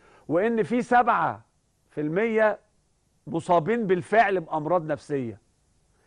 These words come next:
المجموع يعني أربعة وعشرين وسبعة، يعني مش عارف، يعني يبقوا كام؟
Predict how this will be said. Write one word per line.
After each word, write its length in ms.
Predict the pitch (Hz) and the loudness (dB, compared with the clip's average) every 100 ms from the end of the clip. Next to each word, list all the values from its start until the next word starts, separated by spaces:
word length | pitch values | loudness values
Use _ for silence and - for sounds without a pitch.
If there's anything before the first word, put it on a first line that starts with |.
| _ _ _ - | _ _ _ 0
المجموع 920 | 190 190 202 202 247 285 277 240 - _ _ _ _ _ _ | 2 4 2 2 4 4 4 2 -4 _ _ _ _ _ _
يعني 220 | 135 147 | -4 0
أربعة 240 | 165 165 233 | 2 6 6
وعشرين 440 | 226 202 220 247 | 6 0 -4 -4
وسبعة، 640 | 240 202 214 196 151 101 - _ _ _ _ _ _ _ _ _ _ _ _ - | -2 2 4 4 0 -4 -10 _ _ _ _ _ _ _ _ _ _ _ _ -12
يعني 540 | 127 123 127 127 123 - | -10 -8 -8 -8 -10 -12
مش 160 | 135 127 | -8 -2
عارف، 600 | 165 208 214 139 - _ _ _ _ _ _ - | 4 6 4 2 -10 _ _ _ _ _ _ -4
يعني 260 | 156 160 | -2 0
يبقوا 220 | 226 247 | 0 -2
كام؟ 480 | 180 196 196 156 101 | 2 6 6 4 -2